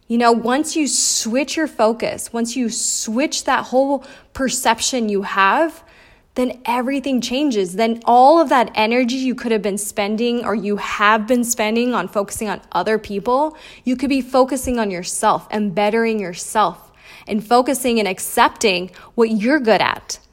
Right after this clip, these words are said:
And then that brings more confidence to you. And that's what I do. You know, I know what I'm not good at,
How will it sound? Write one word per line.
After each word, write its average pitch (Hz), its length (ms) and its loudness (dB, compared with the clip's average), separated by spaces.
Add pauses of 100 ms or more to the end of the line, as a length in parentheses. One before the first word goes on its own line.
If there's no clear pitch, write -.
(280)
And 226 240 4
then 262 160 6
that 254 200 6
brings 220 300 -2
more 208 140 0
confidence 220 840 0
to - 160 -12
you. 185 380 -6 (480)
And 208 120 -2
that's 214 300 0
what 214 80 0
I 185 140 -2
do. - 280 -10 (460)
You 196 140 -8
know, 196 280 0
I 226 160 4
know 277 180 2
what 320 140 4
I'm 262 140 4
not 262 220 2
good 277 160 -2
at, 190 220 0